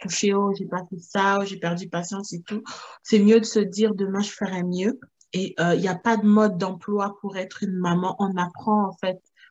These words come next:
au jour le jour. On apprend à, à fur et à mesure que les enfants grandissent. Et les enfants aussi nous apprennent à devenir des autres personnes. Donc, euh, qu'on soit indulgente et bienveillant avec nous-mêmes.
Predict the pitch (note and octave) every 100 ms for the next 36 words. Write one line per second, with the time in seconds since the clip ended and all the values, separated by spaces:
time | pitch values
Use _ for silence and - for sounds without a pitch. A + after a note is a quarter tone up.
0 | - G3 F#3+ G#3 G3+ F3+ F3 G3 G3 F3+
1 | F3+ F3+ - G#3 G#3+ G#3+ _ - - -
2 | E3+ - G#3 G3+ F#3 - A3+ G3+ F#3+ F3+
3 | G#3+ G#3+ F#3 F3+ F3+ F3 G#3 G3 G3+ -
4 | _ _ F3+ F3 F#3 F#3+ G3 A3+ F3+ G3
5 | F#3 F3+ A#3+ A3+ A#3 G#3 F#3+ F3+ E3+ -
6 | - B3 B3+ G3+ - _ _ _ - -
7 | F3 F3+ G#3+ G#3+ F#3 F#3 F3+ G3+ - F#3
8 | F3+ - F#3+ G3 F#3+ F3 F3 - F3 E3+
9 | - - - - _ - G#3+ - C4+ C#4+
10 | - A3 G#3 G#3 G#3 F3+ G#3+ A3 A#3+ G3
11 | E3+ E3+ A3+ A#3+ G#3 G3 F#3+ G3+ - _
12 | F#3+ F#3 G3+ G3 G3 F#3 E3+ D#3